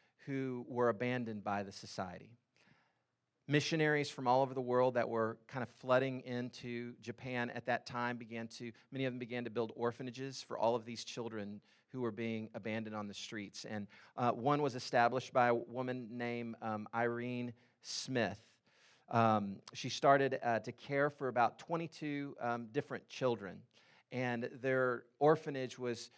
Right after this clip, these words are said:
was set about a mile away from the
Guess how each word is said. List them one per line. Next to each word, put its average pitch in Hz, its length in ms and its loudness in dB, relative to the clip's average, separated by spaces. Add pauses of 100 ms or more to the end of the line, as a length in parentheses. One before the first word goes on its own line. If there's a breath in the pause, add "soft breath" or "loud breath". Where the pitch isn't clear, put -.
(140 soft breath)
was 123 680 4
set 147 500 4
about 117 400 2 (300 soft breath)
a 127 80 -6
mile 139 460 6
away 123 400 2
from 113 280 -10
the 110 300 -8